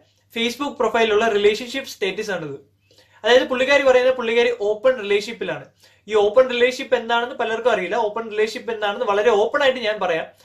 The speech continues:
മറ്റൊന്നുമല്ല, ഒരു ഭാര്യയും ഭർത്താവും, ഭാര്യയ്ക്ക് ഭാര്യയ്ക്ക് ഇഷ്ടമുള്ള ഒരാളുടെ കൂടെ മൈഥുനത്തിൽ ഏർപ്പെടാം, ഭർത്താവിനും ഭർത്താവിന് ഇഷ്ടമുള്ള ഒരാളുടെ കൂടെ മൈഥുനത്തിൽ ഏർപ്പെടാം. അതാണ്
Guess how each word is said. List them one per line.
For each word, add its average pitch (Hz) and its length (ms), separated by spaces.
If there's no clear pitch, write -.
മറ്റൊന്നുമല്ല, 226 640
ഒരു 262 100
ഭാര്യയും 233 420
ഭർത്താവും, 202 420
ഭാര്യയ്ക്ക് 220 400
ഭാര്യയ്ക്ക് 226 400
ഇഷ്ടമുള്ള 233 360
ഒരാളുടെ 208 340
കൂടെ 214 200
മൈഥുനത്തിൽ 202 520
ഏർപ്പെടാം, 185 440
ഭർത്താവിനും 220 460
ഭർത്താവിന് 240 360
ഇഷ്ടമുള്ള 233 340
ഒരാളുടെ 214 240
കൂടെ 214 160
മൈഥുനത്തിൽ 233 540
ഏർപ്പെടാം. 202 380
അതാണ് 233 320